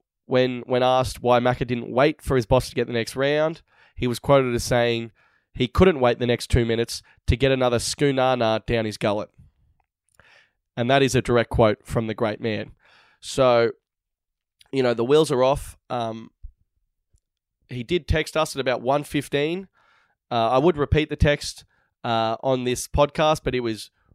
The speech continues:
riddled with gay slurs and not a lot of it made sense. So, um,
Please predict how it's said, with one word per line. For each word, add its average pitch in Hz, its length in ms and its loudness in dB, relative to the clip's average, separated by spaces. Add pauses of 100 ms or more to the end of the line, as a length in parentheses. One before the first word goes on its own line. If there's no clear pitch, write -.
riddled 180 560 0
with 160 200 -4
gay 147 220 2
slurs 139 520 0
and 120 160 -4
not 143 140 2
a 139 40 0
lot 131 160 6
of 120 80 -2
it - 120 -4
made 110 220 -2
sense. - 520 -8
So, 120 520 2 (920)
um, 120 540 2